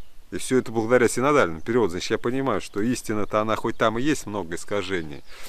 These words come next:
но она там. Я же от этого Иисуса, который увидел, покаялся. От пришедшего на землю, благотворящего, любящего,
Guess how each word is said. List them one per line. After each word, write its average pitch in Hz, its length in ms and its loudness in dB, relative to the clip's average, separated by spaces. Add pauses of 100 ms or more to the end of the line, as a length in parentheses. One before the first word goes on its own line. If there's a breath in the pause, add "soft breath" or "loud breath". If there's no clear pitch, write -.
(220 loud breath)
но 87 120 -4
она 120 160 0
там. 80 320 -2 (720)
Я 113 240 4
же 107 100 2
от 104 140 2
этого 123 320 6
Иисуса, - 340 0
который 95 300 2
увидел, 90 240 0
покаялся. 78 720 -4 (600)
От 98 140 -4
пришедшего 113 560 0
на 104 160 0
землю, 110 480 0 (280)
благотворящего, 110 960 2
любящего, 95 840 0